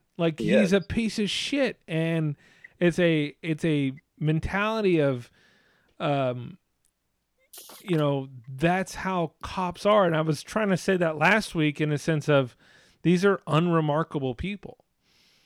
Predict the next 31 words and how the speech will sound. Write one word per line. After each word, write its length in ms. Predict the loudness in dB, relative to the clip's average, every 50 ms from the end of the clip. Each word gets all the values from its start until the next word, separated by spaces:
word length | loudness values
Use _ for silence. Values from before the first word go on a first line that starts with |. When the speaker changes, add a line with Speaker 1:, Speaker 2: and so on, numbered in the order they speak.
| _ _ _ _ _ _ -2
Speaker 1:
Uh, 200 | 0 2 2 2 2
me 180 | 0 0 0 0
and 140 | 0 2 4
Ray 200 | 4 4 2 0
probably 280 | -2 -2 -2 0 0
went 160 | 0 0 0
to 60 | -2 -4
high 220 | -2 -2 -2 -2
school 220 | -2 -4 -6 -4 -2
with 140 | -2 -2 -2
a 60 | -4
few 180 | -6 -6 -8
people 300 | -6 -6 -6 -6 -6 -6
who 380 | -4 -2 0 0 0 -2 -4 -6 -6
are, 460 | -6 -4 -4 -4 -4 -6 -8 -10 -12 _ -20 -20 -20 -20 -18 -18 -16 -10 -6
who 140 | -2 0 0
are 100 | 2 2
now 220 | 0 0 0 -2
police 380 | -4 -4 -4 -2 -2 -2 -2 -4
officers, 380 | -6 -6 -6 -8 -8 -8 -8
who 100 | -10 -10 -8 -6
now 200 | -6 -6 -6 -6
have 200 | -8 -10 -8 -8
the 140 | -8 -8 -8
job 640 | -10 -8 -4 -2 0 0 0 -2 -4 -6 -8 -10 -10
of 300 | -8 -8 -8 -8 -10 -14 _ _ _ _ _ -12 -6 -2
arresting 760 | -2 -2 0 0 0 0 -2 -2 -6 -8 -6 -6 -6 -6 -4
people 360 | -4 -2 -2 -2 -4 -6 -8
off 300 | -6 -6 -6 -8 -8 -10 _ -14
the 80 | -12
street. 580 | -12 -10 -10 -8 -6 -6 -6 -8 -10 -16 -20